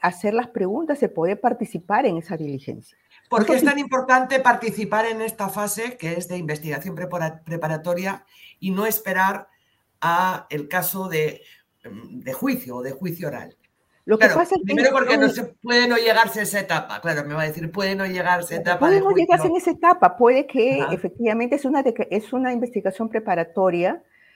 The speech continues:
Speaker 1: Eh, no estamos, no estamos con el antiguo código, este es con el nuevo código, y por lo tanto son aquí donde se sientan las bases precisamente del, del proceso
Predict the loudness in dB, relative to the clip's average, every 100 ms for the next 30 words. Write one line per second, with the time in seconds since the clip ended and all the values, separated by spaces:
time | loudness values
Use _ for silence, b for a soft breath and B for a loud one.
0 | b -6 0 2 2 2 0 0 -2 -2
1 | -4 0 2 2 -2 0 0 -4 -4 -4
2 | -2 -2 -2 -4 -4 0 0 -2 -2 0
3 | 0 2 2 2 -2 -4 -8 -6 -4 -4
4 | -2 -2 -2 -2 -2 0 -4 -8 -6 -8
5 | -2 -2 -2 -2 0 -2 -2 -2 0 -2
6 | -4 -4 -2 -2 -2 2 0 0 -6 -8
7 | -6 -6 -4 -2 0 0 -2 -6 -6 -8
8 | -6 -6 -6